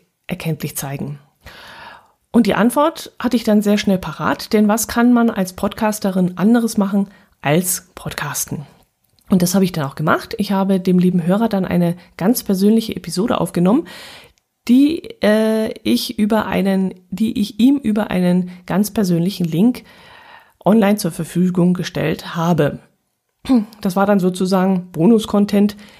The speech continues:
den nur er bekommen hat. Und ich hoffe, dass ich ihm damit eine kleine Freude machen konnte. Tja, und dann kam etwas, mm, womit ich dann gar nicht gerechnet hatte. Am nächsten Tag lag schon wieder ein Päckchen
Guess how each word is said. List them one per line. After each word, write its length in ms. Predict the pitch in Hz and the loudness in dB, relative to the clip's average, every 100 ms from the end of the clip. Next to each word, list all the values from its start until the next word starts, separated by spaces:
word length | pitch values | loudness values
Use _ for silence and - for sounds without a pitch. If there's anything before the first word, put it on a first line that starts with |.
| _ | _
den 300 | 226 240 233 185 | 2 2 2 0
nur 340 | 190 202 208 - | 2 2 0 -4
er 160 | 165 165 | -2 -2
bekommen 360 | 175 151 156 | -4 -6 -4
hat. 240 | - - - _ - - - | -6 -10 -18 _ -20 -20 -10
Und 160 | - 185 | -2 -2
ich 140 | 180 | 0
hoffe, 260 | 185 220 208 | 0 2 2
dass 220 | 190 190 | 2 -2
ich 140 | 185 | -4
ihm 220 | - 180 175 | 0 2 2
damit 360 | 151 165 170 | 0 -2 -2
eine 160 | 170 165 | -4 -4
kleine 260 | 160 156 | -4 -4
Freude 340 | 202 - 180 175 | -6 2 2 4
machen 240 | 175 - | 0 -4
konnte. 360 | - 151 120 - _ _ _ _ _ _ _ _ _ _ _ - | -6 -6 -6 -12 _ _ _ _ _ _ _ _ _ _ _ -2
Tja, 320 | 220 185 156 - | 0 0 -4 -2
und 240 | 180 180 | -2 0
dann 260 | 185 269 349 | 2 2 2
kam 280 | - 185 269 | 0 -2 0
etwas, 540 | 294 - 330 - - 240 _ _ | 0 2 2 0 -8 -16 _ _
mm, 580 | 185 196 202 202 202 196 | -2 0 2 2 2 0
womit 240 | 170 170 214 | 0 0 -2
ich 140 | 226 | 0
dann 260 | 247 240 240 | 2 2 0
gar 180 | 151 | 0
nicht 200 | 190 196 - | 0 0 -4
gerechnet 520 | 156 151 170 147 - | -8 -6 -8 -6 -8
hatte. 260 | 160 135 - _ _ - - - - - - _ _ _ _ _ _ _ | -8 -10 -16 _ _ -20 -20 -20 -20 -20 -20 _ _ _ _ _ _ _
Am 120 | - 208 | 2 4
nächsten 320 | 254 - 240 | 4 2 -2
Tag 640 | 175 208 392 - - - - _ _ _ - | 0 -2 -2 -6 -12 -14 -16 _ _ _ -8
lag 420 | 196 190 208 302 | -2 0 0 -2
schon 260 | - 349 302 | -2 0 4
wieder 260 | 247 247 - | 4 4 2
ein 180 | 185 | 0
Päckchen 540 | 180 175 - 180 170 | -2 -6 -2 0 0